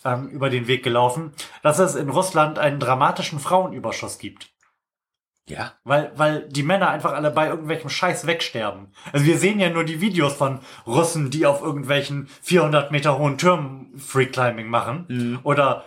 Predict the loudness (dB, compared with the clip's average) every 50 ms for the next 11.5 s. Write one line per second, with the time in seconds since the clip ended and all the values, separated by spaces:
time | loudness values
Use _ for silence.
0 | -10 -4 -2 -2 0 2 2 2 4 4 4 4 2 0 -6 -2 2 4 4 4
1 | 2 -2 -4 -4 -4 -2 -2 -2 -2 0 0 -2 -2 -4 -10 -10 -10 -10 -8 -6
2 | -6 -4 0 2 2 2 2 0 -2 0 0 2 2 2 2 0 0 0 -2 -2
3 | -2 -2 -2 -2 -2 0 2 2 2 2 0 -10 -20 -20 _ _ 0 2 2 2
4 | 2 0 0 0 0 0 0 0 -2 -2 -4 -8 _ -8 -2 2 4 4 4 4
5 | 2 0 0 0 -2 -2 0 0 0 0 0 -2 -2 0 0 0 0 0 0 -2
6 | -4 -4 -6 -6 -4 -6 -8 -10 -12 -18 -20 -12 -8 -6 -6 -4 -6 -6 -4 -6
7 | -4 -4 -4 -4 -2 -4 -4 -4 -6 -10 _ _ _ -16 -8 -6 -6 -6 -6 -8
8 | -14 -20 -14 -12 -12 -10 -10 -6 -2 0 0 2 2 4 4 4 4 2 0 0
9 | 0 0 0 2 2 2 2 2 2 0 0 0 0 -2 -2 -2 -2 -2 -2 -2
10 | -2 0 0 0 0 0 -2 -2 -2 -2 -4 -2 -2 -2 -2 -4 -2 0 0 0
11 | 0 0 -4 -2 -2 0 0 -2 -4 -6